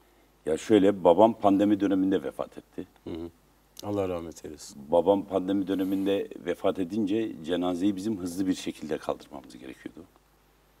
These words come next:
Speaker 1: Sonra babamı ambulansla evin önüne getirdik. İşte biz de camide bekliyorduk. Fakat babamın cenazesini getirmiyorlar bize. Ee, ben de merak ettim. Ee,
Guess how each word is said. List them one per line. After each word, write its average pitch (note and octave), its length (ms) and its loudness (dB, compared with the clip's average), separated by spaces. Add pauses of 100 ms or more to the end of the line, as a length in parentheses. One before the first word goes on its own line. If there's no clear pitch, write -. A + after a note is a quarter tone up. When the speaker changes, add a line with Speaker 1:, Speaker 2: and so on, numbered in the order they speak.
(100)
Speaker 1:
Sonra F#2 360 4
babamı G2+ 380 6
ambulansla F#2+ 580 2
evin F#2 160 0
önüne F2 240 -2
getirdik. - 380 -10 (580)
İşte - 300 -12
biz D#2+ 180 -8
de G2 220 0 (460)
camide F#2+ 440 2
bekliyorduk. C#2+ 640 -10 (880)
Fakat - 380 -2
babamın G2+ 300 6
cenazesini F#2+ 600 -2
getirmiyorlar E2+ 600 -4
bize. - 180 -18 (1800)
Ee, D#2 520 -4
ben G2 180 4
de G2 60 4
merak F#2+ 420 8
ettim. - 300 -12 (1700)
Ee, G1+ 140 -10